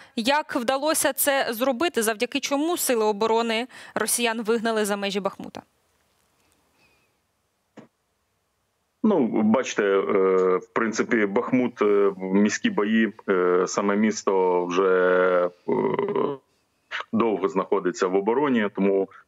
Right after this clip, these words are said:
Speaker 2: е, вибудована тактика, виду-, вибудована,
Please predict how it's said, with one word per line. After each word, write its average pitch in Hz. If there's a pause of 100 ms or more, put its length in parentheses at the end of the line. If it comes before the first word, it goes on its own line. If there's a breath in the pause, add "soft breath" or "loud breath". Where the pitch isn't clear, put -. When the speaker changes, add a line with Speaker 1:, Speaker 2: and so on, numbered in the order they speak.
(160)
Speaker 2:
е, 87 (600)
вибудована 101
тактика, 117
виду-, 95
вибудована, 92